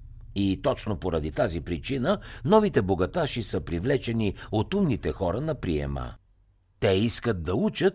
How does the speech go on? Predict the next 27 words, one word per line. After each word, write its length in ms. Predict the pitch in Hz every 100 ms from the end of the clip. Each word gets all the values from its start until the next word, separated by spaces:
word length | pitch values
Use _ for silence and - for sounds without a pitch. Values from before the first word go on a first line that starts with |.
| -
и 180 | 107
с 100 | 90
удоволствие 600 | 98 98 156 233 - 110
биха 280 | 87 92 -
обменили 640 | 95 80 95 110 131 113
няколко 460 | 101 123 - 85 95
думи 360 | 123 143 131 98 -
с 120 | - -
някой 300 | 117 104 95
експерта 560 | - - 190 180 95
в 60 | 78
дадена 360 | 92 82 78
област, 560 | 78 95 - 107 170 - - -
който 300 | 98 - 185
също 340 | - 202 -
е 60 | 87
поканен. 640 | 76 - 69 69 65 60 - - - - -
Ако 260 | 98 -
пък 200 | 92 85
ви 80 | 73
се 160 | 80 85
случи 460 | - 135 110 117 - -
да 140 | 73 95
поговорите 640 | 92 80 87 185 160 85
с 80 | -
такъв 340 | 87 92 80
човек, 420 | - 73 117 -